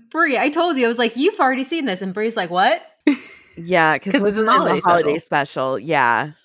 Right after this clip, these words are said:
Speaker 3: Which I
Speaker 2: I
Speaker 3: still have not seen.
Speaker 2: What? How,
Speaker 3: I
Speaker 2: how
Speaker 3: just
Speaker 2: have
Speaker 1: Another
Speaker 2: I seen that movie and you haven't,
Speaker 3: Because I keep
Speaker 2: Arzu?
Speaker 3: going, "I need to watch it," and then it, it never happens. And then I'm like, "Fine, I'll watch it next time I do a Star Wars marathon or next Christmas or whatever," and then it just, it just doesn't <laughs> happen.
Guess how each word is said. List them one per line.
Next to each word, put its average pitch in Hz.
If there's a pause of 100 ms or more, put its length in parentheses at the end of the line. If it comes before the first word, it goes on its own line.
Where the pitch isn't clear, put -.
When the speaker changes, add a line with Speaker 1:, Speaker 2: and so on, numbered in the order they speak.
Speaker 3:
Which 180
I 240
Speaker 2:
I 302
Speaker 3:
still 247
have 233
not 240
seen. - (320)
Speaker 2:
What? - (240)
How, 240 (220)
Speaker 3:
I -
Speaker 2:
how -
Speaker 3:
just 277
Speaker 2:
have 240
Speaker 1:
Another 226
Speaker 2:
I 233
seen 190
that 160
movie 170
and 151
you 151
haven't, 139
Speaker 3:
Because 269
I 320
keep 320
Speaker 2:
Arzu? 254
Speaker 3:
going, 294
"I 254
need 226
to 254
watch 190
it," 208
and 185
then 185
it, 175
it 180
never 175
happens. 185 (180)
And 190
then 202
I'm 202
like, 202
"Fine, 190
I'll 175
watch 180
it 190
next 190
time 175
I 165
do 160
a 151
Star 277
Wars 185
marathon 156
or 151
next -
Christmas 185
or 175
whatever," 165
and 147
then 143
it 151
just, -
it 165
just -
doesn't 165
<laughs> -
happen. -